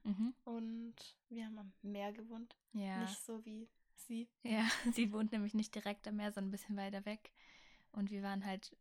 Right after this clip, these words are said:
Speaker 1: was war, was war das, zehn Minuten laufen?
Speaker 2: Yes.
Speaker 1: Ja, genau,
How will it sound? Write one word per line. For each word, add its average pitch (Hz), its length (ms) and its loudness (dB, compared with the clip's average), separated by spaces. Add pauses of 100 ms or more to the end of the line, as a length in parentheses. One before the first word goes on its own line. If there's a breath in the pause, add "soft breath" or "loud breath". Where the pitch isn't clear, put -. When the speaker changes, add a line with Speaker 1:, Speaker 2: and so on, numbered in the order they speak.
Speaker 1:
was - 360 -10
war, 185 140 -6
was 185 240 -6
war 180 120 0
das, 180 180 -4
zehn 202 180 2
Minuten 220 500 4
laufen? 220 520 -2
Speaker 2:
Yes. 220 640 -8
Speaker 1:
Ja, 202 220 -2
genau, 196 360 -4